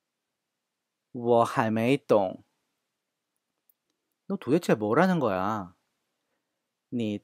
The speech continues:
到底说什么?你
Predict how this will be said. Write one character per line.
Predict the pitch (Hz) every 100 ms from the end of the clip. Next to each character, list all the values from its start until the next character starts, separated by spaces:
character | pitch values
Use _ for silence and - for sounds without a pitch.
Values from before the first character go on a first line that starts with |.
| _
到 | 220 185 127
底 | 113 104 98 92
说 | - - 175 160 175
什 | - - 92
么? | 90 101 123 127 _ _ _ _ _ _ _ _ _ _ _ _ _ _ _ _ _ _ _ _ _ _ _ _ _ _ _ _ _ _ _ _ _ _ _ _ _ _ _ -
你 | 120 113 107 98